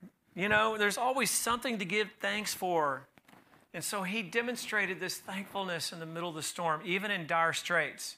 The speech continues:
even though they weren't in straits. They're in the middle of the ocean. But you know what I'm talking about. So that leads me to the next point in your notes. Be thankful. First Thessalonians five sixteen to eighteen says, "Rejoice always,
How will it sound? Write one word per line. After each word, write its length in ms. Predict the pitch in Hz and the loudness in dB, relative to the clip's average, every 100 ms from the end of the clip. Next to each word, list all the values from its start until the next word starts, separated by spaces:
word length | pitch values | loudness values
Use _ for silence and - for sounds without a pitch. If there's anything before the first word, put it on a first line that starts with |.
| - | -6
even 160 | 156 | -4
though 120 | 160 | -2
they 120 | 143 143 | -4 -4
weren't 240 | 139 147 | -4 -6
in 60 | 123 | -8
straits. 500 | - 143 135 110 - | -6 -4 -6 -8 -12
They're 160 | 131 | -10
in 60 | 127 | -10
the 80 | 127 | -10
middle 140 | 131 | -10
of 120 | 123 | -10
the 20 | |
ocean. 280 | 135 127 - | -10 -10 -10
But 100 | 139 | -4
you 80 | 185 | 0
know 80 | 175 | 2
what 100 | 151 | 2
I'm 80 | 127 | 2
talking 200 | 135 123 | -4 -2
about. 260 | 127 127 - _ _ _ _ _ _ _ _ - - - - - | -4 -6 -10 _ _ _ _ _ _ _ _ -20 -18 -18 -16 -8
So 160 | - | 2
that 160 | 180 202 | 2 4
leads 200 | 196 185 | 2 0
me 140 | 190 | -4
to 140 | 170 175 | -4 -6
the 120 | 175 | -4
next 300 | 165 170 - | -2 -2 -2
point 180 | 180 175 | -4 -4
in 40 | |
your 100 | 165 | -2
notes. 280 | 156 151 - 139 | -2 -4 -6 -6
Be 140 | 165 | -4
thankful. 480 | 156 151 135 - 139 | -2 -6 -8 -10 -20
First 360 | 139 - 180 175 | -10 -2 0 0
Thessalonians 600 | 185 170 185 170 165 151 | -2 -2 -2 -2 -2 -4
five 380 | - 160 160 156 | -2 2 2 2
sixteen 460 | - 160 - 165 151 | -4 -6 -8 -6 -6
to 180 | 156 | -4
eighteen 580 | 160 160 - 156 147 143 - _ _ _ _ _ _ _ _ _ _ _ _ _ _ _ _ _ _ _ _ _ _ _ _ _ _ _ - _ _ _ _ _ _ _ _ - | -4 -6 -8 -10 -8 -12 -18 _ _ _ _ _ _ _ _ _ _ _ _ _ _ _ _ _ _ _ _ _ _ _ _ _ _ _ -20 _ _ _ _ _ _ _ _ -10
says, 400 | - 170 156 180 | -2 0 0 -2
"Rejoice 580 | 165 - 214 202 185 | -4 -2 2 2 2
always, 560 | 196 165 160 143 135 - | 2 4 4 -2 -6 -12